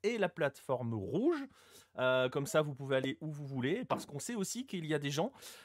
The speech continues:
euh, qui n'ont pas accès à toutes ces plateformes quand ils sont, par exemple, sur leur lieu de travail. Euh, pour dire les, pour dire les choses clairement, on en a un qui est, euh, vous allez entendre, qui est, euh,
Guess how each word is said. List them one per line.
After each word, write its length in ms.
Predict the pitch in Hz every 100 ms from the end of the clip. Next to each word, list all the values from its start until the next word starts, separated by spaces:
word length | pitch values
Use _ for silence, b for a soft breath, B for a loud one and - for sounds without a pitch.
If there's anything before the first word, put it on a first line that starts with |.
| B
euh, 160 | 135 135
qui 140 | 170
n'ont 120 | 156
pas 120 | 156 277
accès 240 | 202 -
à 60 | 220
toutes 180 | 208
ces 120 | - 196
plateformes 480 | 185 170 190 208
quand 200 | 190 156
ils 60 | 151
sont, 140 | -
par 160 | 170 147
exemple, 240 | 131 165
sur 120 | - 143
leur 200 | 131 139
lieu 180 | 175
de 440 | 151 139 127 123 120
travail. 420 | - 175 120 117 202 b b b -
Euh, 280 | 123 120 117
pour 200 | 120 110
dire 200 | 127 117
les, 300 | 117 110 110
pour 160 | 107
dire 120 | 107
les 120 | 110 110
choses 260 | - 113
clairement, 400 | - 123 117 151 262
on 80 | 123
en 140 | 117
a 40 |
un 200 | 117 127
qui 220 | 131 - 113
est, 60 |
euh, 160 | 110 110
vous 180 | 104 107
allez 120 | 113
entendre, 440 | 123 127 139 127
qui 260 | 107 104 95
est, 80 |
euh, 80 | 110